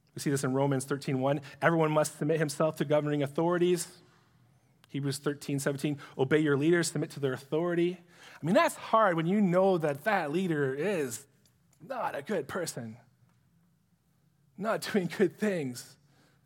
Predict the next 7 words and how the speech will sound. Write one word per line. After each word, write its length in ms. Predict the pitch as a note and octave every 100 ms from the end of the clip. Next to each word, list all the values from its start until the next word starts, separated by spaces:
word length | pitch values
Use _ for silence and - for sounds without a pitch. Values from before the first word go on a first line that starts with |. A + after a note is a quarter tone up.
| _ _ _ _ _ _ -
Remember, 400 | E3 A3 A#3 F#3
the 80 | F3+
Christians 400 | A3 A3+ G3+ F3+
are 60 |
submitting 500 | F3 F3 G3 G3+ F3 - -
to 100 | F3
authorities 460 | D#3+ G3+ F#3 E3+